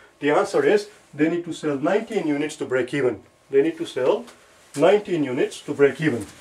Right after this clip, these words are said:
And the problem was, problem was like this. Here was the column, column A, here was the column B.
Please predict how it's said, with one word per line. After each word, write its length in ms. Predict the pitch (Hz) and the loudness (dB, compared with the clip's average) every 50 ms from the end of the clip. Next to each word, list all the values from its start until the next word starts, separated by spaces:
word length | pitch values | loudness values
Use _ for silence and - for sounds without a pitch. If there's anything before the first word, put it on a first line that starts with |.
| - - - - - - - - - - _ - - - - - - - _ - - - - - - | -20 -20 -20 -20 -20 -18 -18 -18 -20 -20 _ -20 -20 -20 -20 -20 -20 -20 _ -20 -20 -20 -20 -14 -10
And 140 | 131 123 120 | -8 -8 -8
the 40 | |
problem 420 | - - 202 226 233 208 190 151 131 | -2 4 4 4 6 6 2 0 0
was, 420 | 123 135 180 240 240 - - - - _ - - - _ _ - - | 2 2 2 2 2 0 -8 -18 -20 _ -20 -20 -20 _ _ -18 -4
problem 280 | - 180 175 170 165 151 | 0 0 2 2 2 0
was 160 | 143 139 - | 0 -2 2
like 160 | 151 151 147 | 2 2 4
this. 220 | 151 170 147 - - | 4 2 0 0 0
Here 160 | - 151 151 | 0 0 2
was 160 | 147 156 143 | 2 2 -2
the 60 | 143 | -4
column, 400 | 135 - 143 143 147 147 147 - - - _ _ _ _ _ _ _ _ _ _ _ _ | -2 -2 0 0 0 0 -2 -6 -10 -20 _ _ _ _ _ _ _ _ _ _ _ _
column 340 | - 147 147 147 143 151 | 0 0 2 2 0 -2
A, 300 | 160 185 233 269 277 247 - - - - _ _ _ _ | 2 2 2 2 2 -4 -10 -12 -14 -16 _ _ _ _
here 140 | - 156 151 | -2 0 0
was 100 | 151 147 | 0 0
the 100 | 143 151 | -2 -6
column 300 | - 131 123 123 131 143 | -6 -4 -6 -4 -4 -4
B. 240 | 175 196 160 127 - | -2 0 0 0 -2